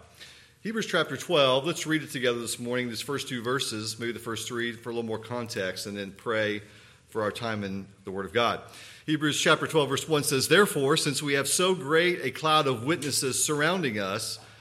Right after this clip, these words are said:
let us also lay aside every encumbrance and the sin which so easily entangles us,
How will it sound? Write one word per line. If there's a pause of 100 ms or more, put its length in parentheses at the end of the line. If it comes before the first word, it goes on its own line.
(500)
let
us
also
lay
aside
every
encumbrance (460)
and
the
sin
which
so
easily
entangles
us,